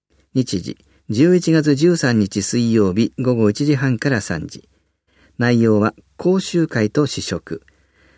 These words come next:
定員、申し込み順二十名。申し込みは十月十六日水曜日午前九時から電話でお申し込みください。お問い合わせ、会場、申し込み先、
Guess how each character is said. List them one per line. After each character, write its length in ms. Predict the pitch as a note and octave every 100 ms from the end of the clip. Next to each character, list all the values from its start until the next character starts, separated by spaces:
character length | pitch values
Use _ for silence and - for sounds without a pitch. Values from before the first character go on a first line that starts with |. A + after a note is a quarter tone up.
| _
定 200 | D3 D3
員、 200 | D3 C#3+
申 260 | A#2 C#3 D3+
し 100 | -
込 120 | C3+
み 100 | C3+
順 220 | B2 B2 -
二 160 | A2+
十 200 | A#2+ B2+
名。 340 | F2+ E2 F2 - _ _ _ _ _
申 200 | B2+ D3
し 100 | D3+
込 80 | -
み 120 | C3+
は 140 | B2 B2
十 260 | G#2+ C#3 D#3+
月 260 | D3 D3
十 240 | A2+ C3+ D3+
六 220 | D3 C#3+
日 240 | C3+ C3
水 320 | B2 C3+ C3+ C3+
曜 160 | A#2
日 180 | G2+ - -
午 180 | D3+
前 280 | F3 D#3+ B2+
九 120 | A2
時 120 | A2+ G#2+
か 100 | F#2+
ら 160 | F#2
電 280 | G2 B2+ C#3+
話 120 | C#3
で 120 | C3 C#3
お 80 |
申 160 | G2 F2+
し 60 | -
込 100 | E2+
み 100 | E2
く 80 |
だ 100 | D#2+
さ 140 | - E2+
い。 100 | E2 _ _ _ _ _ _ _ _ _ _ _ -
お 120 | B2
問 200 | F3 F3+
い 80 | E3+
合 80 | D#3+
わ 120 | C#3+
せ、 240 | C#3 C3
会 260 | - B2 C3+
場、 300 | B2 B2 A#2+
申 240 | A#2+ C3
し 80 | B2
込 140 | - A2+
み 80 |
先、 340 | G2+ G#2 -